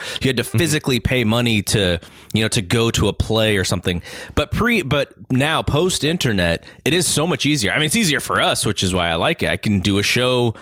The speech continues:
Speaker 1: on the internet and send it out to people, but also celebrity changed post internet as well.
Speaker 2: Oh, big time.
Speaker 1: All right.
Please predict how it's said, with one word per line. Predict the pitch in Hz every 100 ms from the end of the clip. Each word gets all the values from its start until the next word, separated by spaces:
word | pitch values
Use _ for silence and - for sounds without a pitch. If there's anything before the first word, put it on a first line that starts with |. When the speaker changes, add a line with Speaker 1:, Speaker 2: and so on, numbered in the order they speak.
| -
Speaker 1:
on | - 107
the | 180 208
internet | 220 143 101 90 92
and | 92 90 -
send | 147 170
it | 190
out | 202
to | 156
people, | 123 107 101 87 - - -
but | - 147
also | 151 175 -
celebrity | 131 - 131 135 147 127 104
changed | - - 147 147 147 123 107 98 - -
post | - 110 -
internet | 101 - 87 78
as | - 90
well. | 73 - - _ _
Speaker 2:
Oh, | 127
big | 90 -
time. | 85 135 _ _ _ _ _ _ _ _ -
Speaker 1:
All | - - - 160
right. | 113